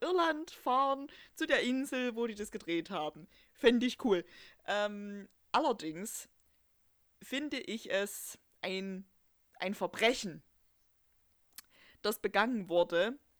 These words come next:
ähm, indem die diese Rebellenflotte da am Anfang mehr oder weniger komplett auslöschen. Ich meine, Emmeline Holdo, die wird da neu eingeführt und stirbt dann halt direkt, aber so eine Institution, wie zum Beispiel Admiral Akbar,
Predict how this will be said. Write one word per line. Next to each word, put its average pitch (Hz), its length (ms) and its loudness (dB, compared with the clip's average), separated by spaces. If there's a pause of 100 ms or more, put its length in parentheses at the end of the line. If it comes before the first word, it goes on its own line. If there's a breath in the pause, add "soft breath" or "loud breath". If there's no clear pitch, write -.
(520 soft breath)
ähm, 190 800 2
indem 196 500 -4
die 202 200 -8
diese 190 640 0
Rebellenflotte 190 880 -4 (180)
da 151 300 -2
am 160 160 -6
Anfang 170 360 -8
mehr 190 180 -2
oder 208 120 -6
weniger 202 340 -6
komplett 202 640 -6 (400 loud breath)
auslöschen. 185 500 -6
Ich 185 120 -10
meine, 202 220 -2
Emmeline 214 360 -2
Holdo, 214 500 0 (400 loud breath)
die 185 140 -10
wird 202 160 -4
da 185 160 4
neu 180 220 2
eingeführt 202 640 -2
und 170 140 -10
stirbt - 300 -8
dann 196 140 -4
halt 185 180 -2
direkt, 190 260 -2
aber 196 300 -2
so 202 200 -6
eine 196 220 -2
Institution, 262 720 -2
wie 202 100 -6
zum 247 120 -8
Beispiel 240 320 -4
Admiral 233 520 -4
Akbar, - 580 -8